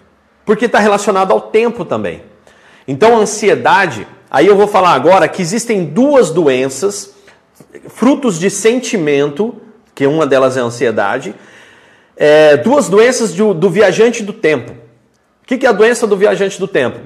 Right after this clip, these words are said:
É aquela pessoa que quer estar ou no passado ou no futuro,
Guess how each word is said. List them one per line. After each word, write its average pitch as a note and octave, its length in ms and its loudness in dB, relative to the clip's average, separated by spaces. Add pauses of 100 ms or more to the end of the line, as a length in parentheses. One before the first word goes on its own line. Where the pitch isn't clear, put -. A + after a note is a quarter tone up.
(100)
É E3+ 80 0
aquela G#3+ 200 2
pessoa G3+ 300 0
que G3 140 -14
quer F3+ 180 0
estar C3+ 680 -4 (420)
ou D#3+ 320 4
no B2 200 -4
passado F3+ 840 -2
ou D3 240 2
no B2+ 180 -2
futuro, G#3 920 -2